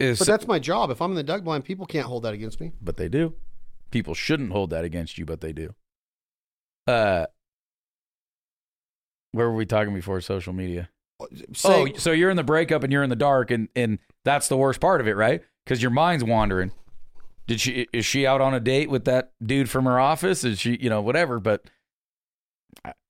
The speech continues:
Speaker 1: if you're going into it with trying to get it back, you yourself probably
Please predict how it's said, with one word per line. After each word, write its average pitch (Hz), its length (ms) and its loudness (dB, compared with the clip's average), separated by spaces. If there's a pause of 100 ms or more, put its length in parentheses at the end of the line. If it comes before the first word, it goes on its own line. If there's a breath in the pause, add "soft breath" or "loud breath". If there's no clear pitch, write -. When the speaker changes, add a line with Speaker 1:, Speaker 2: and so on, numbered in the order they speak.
(100)
Speaker 1:
if 127 160 -2
you're 131 80 2
going 185 280 4
into 170 260 4
it 147 80 2
with 135 320 -2
trying 143 260 2
to 127 60 -2
get 127 140 2
it 95 100 -2
back, 123 360 2 (320)
you 127 240 2
yourself 131 760 2
probably 107 440 2